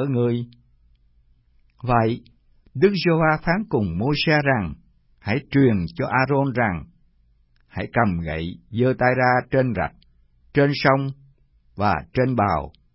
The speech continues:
khiến ếch nhái tràn lên xứ Ê-díp-tô." A-rôn giơ tay mình trên các sông rạch xứ Ê-díp-tô. Ếch nhái bò lên lan khắp xứ. Các thuật sĩ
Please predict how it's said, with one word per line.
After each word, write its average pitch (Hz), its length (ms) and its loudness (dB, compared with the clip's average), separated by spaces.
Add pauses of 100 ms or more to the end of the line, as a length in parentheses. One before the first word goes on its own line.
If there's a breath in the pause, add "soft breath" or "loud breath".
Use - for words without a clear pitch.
(520)
khiến 175 340 4
ếch - 220 -6
nhái 143 380 0 (180)
tràn 113 260 2
lên 120 400 -2
xứ 131 280 -4
Ê-díp-tô." 117 760 -2 (1300)
A-rôn 147 560 2 (320)
giơ 147 300 4
tay 143 220 4
mình 101 380 2
trên 135 260 4
các 156 180 0
sông - 320 -2
rạch 87 280 -4
xứ - 260 -2 (140)
Ê-díp-tô. 123 840 0 (840)
Ếch 170 280 2
nhái 175 340 0 (320)
bò 107 320 0
lên 131 420 0
lan 120 380 0
khắp - 180 -8 (200)
xứ. 135 380 -2 (1000)
Các 190 260 0
thuật 107 140 -2 (160)
sĩ 120 320 0